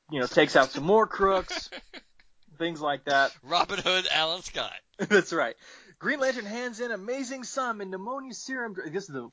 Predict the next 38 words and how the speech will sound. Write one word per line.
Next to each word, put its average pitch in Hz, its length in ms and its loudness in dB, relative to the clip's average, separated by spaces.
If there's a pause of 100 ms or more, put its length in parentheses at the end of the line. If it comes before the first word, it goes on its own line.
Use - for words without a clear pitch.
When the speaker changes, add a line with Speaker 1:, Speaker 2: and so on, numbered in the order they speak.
Speaker 1:
freaking 139 220 -8
longest 147 320 -4
headline 135 320 0
ever. 123 280 -4 (380)
<laughs> - 100 8 (960)
It's - 140 4
like 196 140 8
half 185 240 6
the 170 100 -2
paper. 156 420 -6 (240)
Green 240 220 -6
Lantern 214 260 -2
hands 196 240 -4
in 185 120 -6
amazing 180 420 -4
sum 170 300 -4
in 151 80 -14
pneumonia 160 420 -8
serum 180 400 -4
drive. 143 480 0
Visits 180 380 -8
many 220 480 -14 (180)
homes 202 360 -4
in 170 100 -4
effort 185 320 -6
to 170 80 -10
raise 180 280 -4
money. 160 380 -8 (400)
If 143 240 -10
you 220 280 -2
are 202 220 8
visited 190 540 2
by 165 400 6 (160)
a 147 120 -6
masked 175 420 -4
man 190 420 -6
in 156 140 -10
a, 139 400 -6